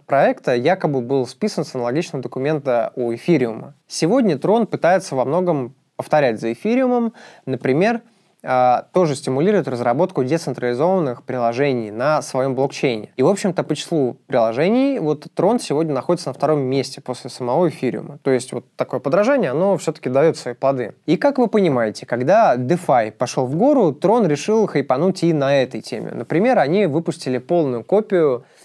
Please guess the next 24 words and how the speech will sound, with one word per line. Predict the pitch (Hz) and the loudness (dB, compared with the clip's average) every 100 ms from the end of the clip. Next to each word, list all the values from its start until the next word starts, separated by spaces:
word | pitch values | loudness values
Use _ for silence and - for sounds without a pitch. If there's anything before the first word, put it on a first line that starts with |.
| _ - | _ 0
MakerDAO | 165 170 131 131 190 190 | 2 2 0 2 4 2
под | 135 | 0
названием | 120 120 151 156 135 | -4 -2 0 0 0
Jet, | 127 131 - | 2 0 0
только | 120 113 - | -4 -4 -4
вот | 120 | -4
в | |
последнем | - 131 220 190 135 123 117 | -4 -2 0 0 0 -2 -4
вместо | 143 139 | -4 -4
залога | 123 131 190 147 | 0 2 2 0
используется | - 151 143 123 - | 0 0 0 -4 -6
токен | 131 131 123 | -6 -6 -2
Tron, | 143 147 110 | 2 2 0
а | |
не | 104 110 | -6 -14
эфир. | - 123 - _ | -10 -10 -10 _
Есть | 143 226 202 | 0 0 -2
у | |
Трона | 185 202 233 170 | -2 0 2 2
и | 147 160 175 | 0 -2 -2
клон | 170 202 170 | 2 2 2
децентрализованной | 175 175 147 135 143 175 139 | 0 0 -2 0 2 2 0
биржи | 147 151 170 | 0 0 2
Uniswap | 220 - 156 117 | 2 0 0 -2